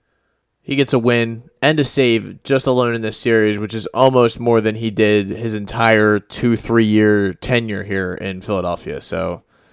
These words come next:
there's that. Phillies get swept by the Cubs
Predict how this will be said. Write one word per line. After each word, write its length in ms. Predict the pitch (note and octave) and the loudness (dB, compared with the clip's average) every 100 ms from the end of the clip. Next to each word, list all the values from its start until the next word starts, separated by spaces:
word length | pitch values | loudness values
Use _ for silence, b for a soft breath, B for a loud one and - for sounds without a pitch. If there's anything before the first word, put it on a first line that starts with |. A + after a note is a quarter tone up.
| _ _ _ _ | _ _ _ _
there's 280 | B2+ B2+ A#2 | 4 4 4
that. 400 | A#2+ A2+ A2 - _ _ _ | 4 6 4 0 _ _ _
Phillies 260 | - C#3 B2 | 2 4 4
get 160 | B2 | -2
swept 420 | - - C#3 B2+ | -4 -2 2 4
by 120 | - A2 | 4 0
the 100 | G#2 | 0
Cubs 560 | - A#2 G#2+ F#2+ - | 0 2 2 -4 -14